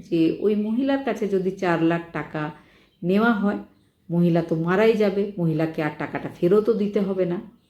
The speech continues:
এই মনে করে সে মহিলাকে গিয়ে বলে যে, "আমি একটা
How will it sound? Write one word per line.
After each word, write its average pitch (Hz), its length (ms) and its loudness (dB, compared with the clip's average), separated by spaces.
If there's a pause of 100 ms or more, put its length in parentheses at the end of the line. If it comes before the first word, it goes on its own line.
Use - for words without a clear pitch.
এই 214 200 4
মনে 208 280 0
করে 214 300 0
সে 175 280 -2
মহিলাকে 165 500 -2
গিয়ে 156 240 0
বলে 170 360 2
যে, 190 160 -8
"আমি 156 180 -4
একটা 151 320 -8